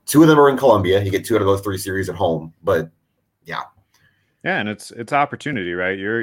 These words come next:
Speaker 2: you're a
Speaker 1: For
Speaker 2: top
Speaker 1: sure.
Speaker 2: ten team yourself. Uh, if you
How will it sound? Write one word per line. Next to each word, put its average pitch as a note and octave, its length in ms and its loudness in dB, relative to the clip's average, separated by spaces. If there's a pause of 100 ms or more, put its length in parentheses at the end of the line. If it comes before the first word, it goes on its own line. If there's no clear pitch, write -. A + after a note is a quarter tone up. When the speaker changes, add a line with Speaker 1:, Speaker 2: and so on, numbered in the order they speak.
Speaker 2:
you're G#2+ 180 -2
a - 40 -4
Speaker 1:
For A2 100 -4
Speaker 2:
top G#2 80 -4
Speaker 1:
sure. G#2+ 140 -12
Speaker 2:
ten G2+ 220 -14 (340)
team G#2 300 -8
yourself. G#2+ 640 -6
Uh, E2+ 460 -6 (180)
if F2+ 200 -14
you F#2 280 -12